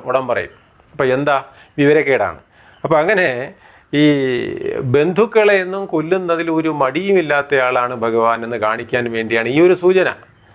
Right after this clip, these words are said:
ആരെ? കംസനെയും ചാണൂരനെയും വധിച്ചു എന്ന് പറയുന്നത്. കംസന്റെ ചെയ്തികൾ ആരും മിണ്ടാറില്ല. കംസൻ എന്ന് പറഞ്ഞു കഴിഞ്ഞാൽ ഇത്രയും ദുഷ്ടനായിട്ടുള്ള ഒരു കഥാപാത്രം.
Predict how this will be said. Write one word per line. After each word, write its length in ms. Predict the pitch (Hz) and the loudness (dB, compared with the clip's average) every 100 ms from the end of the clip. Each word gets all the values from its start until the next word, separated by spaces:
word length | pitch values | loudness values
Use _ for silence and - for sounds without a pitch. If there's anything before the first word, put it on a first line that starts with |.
| _ | _
ആരെ? 220 | 139 143 139 | -2 0 2
കംസനെയും 680 | 139 127 156 151 151 180 | 0 -2 0 2 2 0
ചാണൂരനെയും 580 | 165 147 175 170 160 170 | 0 0 2 2 0 0
വധിച്ചു 400 | 151 165 165 175 | 0 -2 2 2
എന്ന് 140 | 143 131 | 2 0
പറയുന്നത്. 340 | 120 110 98 139 | 0 -2 -6 -2
കംസന്റെ 640 | 151 151 208 208 196 156 - | -2 0 0 2 0 0 -2
ചെയ്തികൾ 520 | 139 165 185 143 107 101 - | 0 2 4 2 -2 -10 -4
ആരും 320 | 127 151 139 | -2 -2 -6
മിണ്ടാറില്ല. 460 | 120 131 135 117 | -4 0 0 0
കംസൻ 340 | 110 113 110 147 | -4 -4 -2 -2
എന്ന് 140 | 143 | 0
പറഞ്ഞു 160 | 135 131 | 0 -2
കഴിഞ്ഞാൽ 200 | 127 120 | -4 -4
ഇത്രയും 400 | 117 151 156 151 | 0 2 2 2
ദുഷ്ടനായിട്ടുള്ള 640 | 131 - 190 180 160 151 | -2 0 0 2 0 -2
ഒരു 80 | 147 | -2
കഥാപാത്രം. 680 | 117 101 135 123 107 98 | 0 0 0 0 -2 -6